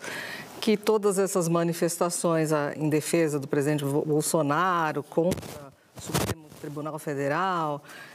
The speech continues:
é, pelo impeachment dos ministros do Supremo, é, tem também, é, essa discussão do, do voto impresso. Duas coisas que eu queria saber do senhor. A, a que o senhor atribui essa defesa do presidente Bolsonaro ao voto impresso?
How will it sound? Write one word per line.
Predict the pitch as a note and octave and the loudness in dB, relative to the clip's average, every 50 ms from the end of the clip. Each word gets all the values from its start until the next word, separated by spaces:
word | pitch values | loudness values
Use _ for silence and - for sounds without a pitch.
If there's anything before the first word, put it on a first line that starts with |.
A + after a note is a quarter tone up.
| - - | -10 -4
é, | - D3 C#3 C#3 | -2 0 0 0
pelo | C3+ - D#3+ E3+ E3 | 0 0 0 0 0
impeachment | D#3+ D3 B2 - F#3+ G3+ G3+ F3+ - - E3 D#3+ D3 | 0 -2 -2 0 2 2 2 0 0 0 2 2 2
dos | C#3+ D3+ D3+ C#3+ C3+ - | 2 2 2 2 2 2
ministros | D3+ C#3 D3+ D#3+ D3+ - D3+ C#3+ C#3 | 0 2 2 0 -2 -2 -4 -4 -4
do | C3+ | -4
Supremo, | - - C#3 - - - D#3+ F3+ G3+ G3+ F#3+ E3+ D#3 D3+ D3 - - - - - - - - _ | -4 -4 -4 -2 0 2 2 4 4 4 2 2 0 -2 -4 -6 -10 -18 -20 -20 -20 -20 -8 _
é, | - D#3 D#3+ E3 E3 E3 D#3+ D#3+ D#3+ D#3 D3+ D3+ D3+ D3+ - - - | 0 2 2 4 4 4 4 4 4 4 2 2 0 -4 -10 -8 -2
tem | - G3+ G3 A3 A#3 | 0 0 2 0 0
também, | A3+ A#3+ G#3+ F#3+ E3 E3+ F3 F#3+ G3+ A3 A#3+ A#3+ - | 0 0 0 2 2 2 2 2 2 0 -2 -4 -8
é, | - - F#3 F3 E3+ E3+ E3 D#3+ D#3+ D#3 D#3 D3+ D#3+ | -6 -2 0 2 2 2 2 2 2 2 2 0 0
essa | D#3+ D#3+ D#3+ - F#3+ | 0 -2 0 0 -2
discussão | E3+ - - - E3+ - - F#3 F#3 F#3+ | -2 -2 -2 -2 0 2 2 2 4 4
do, | F3+ F#3 | 4 4
do | F3+ E3 E3 E3 | 4 4 2 2
voto | D#3+ F3 F3+ F#3+ - A3+ | 2 2 2 2 0 -2
impresso. | G#3 F#3+ - C3+ C3+ C3+ - G3+ | -2 -2 -2 -4 -4 -4 -4 -2
Duas | G3+ B3+ D4 D#4+ D4+ | 2 2 2 2 0
coisas | - - A3+ G#3 G3+ G#3 | 0 0 0 0 2 0
que | G#3 | -2
eu | G3 | -2
queria | - G3 F#3+ | 0 2 2
saber | F#3 - G3 F3+ F3+ F3+ | 2 2 2 2 2 0
do | |
senhor. | - - F3+ D3+ D3 - - | 2 2 2 2 2 0 -2
A, | - G3+ G3+ G3+ - G#3+ | -2 -2 -2 0 0 -2
a | G#3+ | -2
que | G#3+ - - G4 | 0 0 0 0
o | |
senhor | F#4 - - E4+ D#4+ | 0 2 2 2 2
atribui | D#4 D4 D4+ - A3 G#3 E3 D#3+ F#3 G3+ G#3+ | 2 2 2 0 0 2 2 4 4 4 2
essa | G#3+ G#3 - G3+ | 2 0 0 0
defesa | F#3 G#3+ G3+ - - G#3 G#3+ B3 C4+ B3+ B3 | 0 0 0 0 0 2 2 4 2 2 0
do | G#3+ A3 | 0 -2
presidente | G#3+ G3+ G3+ F#3+ F3 F#3+ G3 F#3+ F#3+ | 0 0 0 2 2 2 0 0 -2
Bolsonaro | E3 E3 F#3+ F#3+ F#3+ - F#3 E3+ E3+ E3 E3+ F3+ F3+ F#3 | 0 0 0 0 2 2 2 4 4 4 4 2 2 2
ao | F#3 | 2
voto | F3 E3+ F3 F3+ F3+ - F#3+ | 2 2 2 2 2 0 -2
impresso? | F#3 F#3 - D3 C3 B2 B2 - - - | 0 2 2 2 2 0 -2 -6 -10 -12